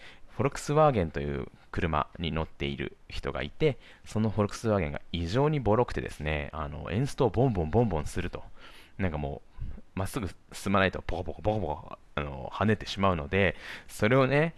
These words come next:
表現してフォルクスワーゲンという動きができたりとか、そういうのもあったみたいです。他にもね、いろいろあるんですけれども、まあ、結構なんか名前の由来が割と、あの、はっきりしていた、たり、名前の由来というか、そのステップが出来上がった由来が、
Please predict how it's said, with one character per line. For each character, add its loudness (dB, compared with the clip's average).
表 6
現 0
し -6
て 4
フ -2
ォ 0
ル -2
ク -8
ス -2
ワ 4
ー 2
ゲ -2
ン -6
と -6
い -2
う -2
動 -2
き -6
が -6
で -2
き -10
た -6
り -12
と -12
か、 -8
そ -2
う 2
い -4
う -4
の -2
も 0
あ -6
っ -4
た -8
み -6
た -6
い -4
で -4
す。 -8
他 -2
に 6
も 6
ね、 4
い 6
ろ 6
い 4
ろ 4
あ 6
る 0
ん -4
で 2
す -4
け -4
れ -4
ど -2
も、 2
ま 0
あ、 -2
結 -4
構 4
な 2
ん 0
か 4
名 4
前 4
の 2
由 0
来 4
が 4
割 2
と、 0
あ -2
の、 0
は -6
っ -6
き -6
り -2
し -6
て 0
い -4
た、 -12
た -4
り、 -4
名 0
前 2
の 2
由 4
来 4
と -2
い -12
う -12
か、 -6
そ -8
の -4
ス -12
テ -2
ッ -20
プ -2
が 2
出 0
来 -8
上 0
が 2
っ 0
た -4
由 0
来 2
が、 4